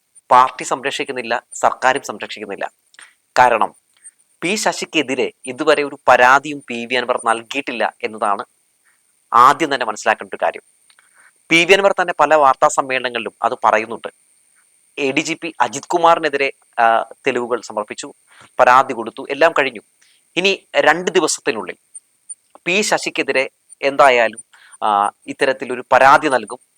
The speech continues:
ആ, ബന്ധപ്പെട്ട തെളിവുകളും നൽകുമെന്നാണ് പി വി അൻവർ പറഞ്ഞിട്ടുള്ളത്. ഇനി അങ്ങനെ നൽകിയാൽ, ആ, അങ്ങനെ നൽകുന്ന പക്ഷം പാർട്ടി എന്തെങ്കിലും രീതിയിലുള്ള നടപടി സ്വീകരിക്കുമോ എന്നതൊരു പ്രധാനപ്പെട്ട കാര്യമാണ്.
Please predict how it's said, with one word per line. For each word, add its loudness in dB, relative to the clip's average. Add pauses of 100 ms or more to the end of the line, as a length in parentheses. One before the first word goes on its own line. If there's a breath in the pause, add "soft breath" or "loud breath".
(240)
ആ, -2
ബന്ധപ്പെട്ട 0 (140)
തെളിവുകളും 0
നൽകുമെന്നാണ് -6 (100)
പി -6
വി -2
അൻവർ 0
പറഞ്ഞിട്ടുള്ളത്. -4 (480 loud breath)
ഇനി -8 (220 loud breath)
അങ്ങനെ 2
നൽകിയാൽ, 0 (600 loud breath)
ആ, 0
അങ്ങനെ 0
നൽകുന്ന 2
പക്ഷം 0 (300)
പാർട്ടി 4
എന്തെങ്കിലും -2
രീതിയിലുള്ള -2 (100)
നടപടി 0
സ്വീകരിക്കുമോ -8 (140)
എന്നതൊരു -10
പ്രധാനപ്പെട്ട -2
കാര്യമാണ്. 0